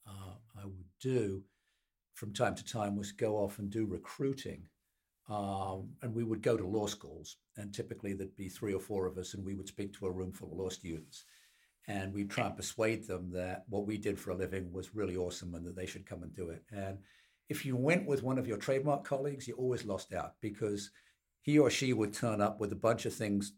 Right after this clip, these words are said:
you know, from cases that they had had, right? And they would always be like, it, you know, it was, it was very much like, you know, if you perform with a child or, or an animal, then you're gonna be upstaged, right? It was like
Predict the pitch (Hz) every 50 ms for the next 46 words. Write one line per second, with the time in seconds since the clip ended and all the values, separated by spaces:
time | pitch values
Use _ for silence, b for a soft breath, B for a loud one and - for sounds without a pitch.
0 | _ _ - 110 90 85 - - - 110 - - 175 190 190 135 98 - - 104
1 | 101 - - 92 85 76 76 87 82 78 - - B B B B B B B _
2 | - 95 90 90 - 78 - - - 110 113 113 113 117 120 123 - 135 131 139
3 | 143 143 160 170 175 175 175 175 - - 143 135 131 123 120 113 113 - - b
4 | b b b b _ _ 131 127 127 - - 160 - - 104 113 110 - 165 147
5 | 135 110 110 110 127 123 - 139 135 127 123 113 - - - 120 117 117 - -
6 | - _ _ 123 117 107 95 107 - - 123 113 - 113 104 - 127 120 117 110
7 | 110 104 101 104 101 - 123 110 107 104 110 104 104 101 - 107 98 101 104 110
8 | 113 110 107 101 101 98 95 95 - 107 98 104 92 110 101 101 98 107 101 90
9 | - - - 160 139 101 95 92 - - 104 104 - 110 110 107 - 107 101 B